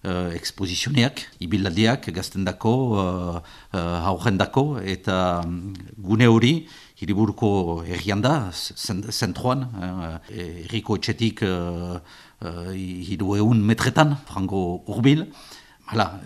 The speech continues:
nik pentsatzen dut, bai, eh, eh, gauzak, bon, aintzinatuko dira, hiru urte pas-, fite pasatuko dira, eh, eh, baina, eh, proiektua lan-, lantzatia dugu, erosi ofizialki, P L F L ak erosi baitzen, bai, ofizialki herriak, eh, erosi du,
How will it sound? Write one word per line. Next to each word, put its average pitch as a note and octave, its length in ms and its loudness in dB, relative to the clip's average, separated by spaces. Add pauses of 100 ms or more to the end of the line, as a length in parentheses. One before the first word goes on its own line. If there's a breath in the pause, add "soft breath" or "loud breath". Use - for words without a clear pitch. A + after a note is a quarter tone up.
nik F#2 260 -4
pentsatzen G2+ 380 -2
dut, A2+ 240 0
bai, G#2+ 200 4
eh, F2+ 120 0 (420 loud breath)
eh, F2 400 -4
gauzak, F2 500 -6
bon, F#2+ 340 -4
aintzinatuko F#2 560 -6
dira, G#2 280 2
hiru G2+ 240 0
urte G#2 360 2
pas-, - 180 -4
fite - 380 -10
pasatuko A2 440 -4
dira, A2+ 420 0
eh, F#2 100 -6
eh, F2+ 320 -2 (440 loud breath)
baina, F2+ 220 0
eh, F2 580 0
proiektua G#2 440 0
lan-, G#2+ 300 2
lantzatia A2 400 -2
dugu, G2 460 0
erosi A2+ 400 2
ofizialki, A2+ 680 0 (380 loud breath)
P G2+ 140 2
L F#2+ 80 0
F - 160 -4
L G2 100 0
ak G2 200 -2
erosi F2 420 -2
baitzen, G2 400 -2
bai, F2+ 180 -6
ofizialki F#2 640 -6 (300 loud breath)
herriak, A2 400 0
eh, D#2+ 640 -6
erosi G#2 300 -2
du, B2 180 2